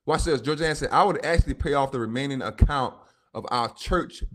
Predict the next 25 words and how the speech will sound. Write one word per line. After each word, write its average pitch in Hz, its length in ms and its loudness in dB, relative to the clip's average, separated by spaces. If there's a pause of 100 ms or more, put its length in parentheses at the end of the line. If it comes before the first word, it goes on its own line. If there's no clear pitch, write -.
building 143 360 0
fund." 90 380 -8 (120)
Ooh, 269 480 8 (340)
Georgianne 139 440 4
took - 160 8
us 135 120 -6
to 87 80 -8
church. - 520 2 (1120)
That 143 160 4
is 170 140 4
the 123 80 4
first - 480 6
thing 143 220 4
that 113 180 4
came 135 320 4
to 127 160 0
mind, 110 460 4
so 110 120 2
it 98 80 4
must 127 400 4
be 117 140 0
what 117 280 2
I 104 100 -2
should 101 340 -4
do. 95 220 -8